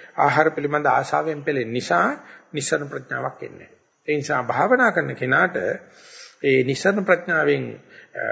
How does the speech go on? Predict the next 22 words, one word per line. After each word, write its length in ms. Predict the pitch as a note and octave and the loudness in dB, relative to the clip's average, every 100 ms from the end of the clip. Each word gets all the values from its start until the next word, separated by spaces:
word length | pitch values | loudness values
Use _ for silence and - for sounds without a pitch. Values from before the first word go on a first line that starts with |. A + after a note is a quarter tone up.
| A2 | -4
මේක 200 | B2+ B2+ | -4 -4
පරිභෝග 440 | B2+ C3 C#3+ E3+ | 0 0 4 2
කරන්න 300 | E3+ E3+ D3 | 4 2 2
පටන් 340 | C#3 C3+ C#3+ D3+ | 0 2 2 2
අරගත්තට 420 | D3+ D3+ D#3+ D#3+ | 2 0 2 -2
පස්සේ 460 | E3 G3+ - - B2+ - - - _ _ - | 2 -2 -2 -4 -4 -6 -20 -20 _ _ -4
ඒකට 680 | C#3+ F3 F#3 F#3 G#3 G#3 B3+ C#4 - - - | 2 4 2 2 0 2 0 0 -2 -10 -14
භාවනා 680 | C3 B2+ D#3+ G3+ A3 G#3 E3+ | -2 0 2 0 4 4 4
නොකරන 500 | D3 D3 A#3+ A#3+ A3 | 0 0 2 2 2
කෙනා 420 | B2+ G#2+ G2+ C#3 - - - - _ | 0 -2 -2 -4 -6 -16 -20 -20 _
දක්වන 540 | C3+ C#3 C#3+ - A3 G#3+ - | -2 0 0 2 2 2 -2
අනුග්‍රහය 680 | D3 G3 G3+ A#3 G3 A3+ | 0 -2 4 6 6 4
තමයි 400 | D#3 C3 A2+ A2+ A#3 - - _ _ _ _ _ _ _ _ - _ | 2 -2 0 -2 -2 -4 -20 _ _ _ _ _ _ _ _ -20 _
ඒ 160 | B2 | -6
කෙනාට 340 | B2 B2+ C3 C#3 | -4 0 0 0
කැම 280 | C3 B2 B2+ | -4 -4 -4
ටික 200 | B2 D3 | -4 -4
උයාගෙන 420 | C3 B2+ C3+ C#3 | 0 0 0 -2
ඇවිල්ලා 340 | C#3 D#3+ G#3+ | -4 0 0
අතට 220 | D#3 - E3 | 0 0 0
දෙන 220 | A2+ F#2 | 0 -4
එක. 180 | E2 | -10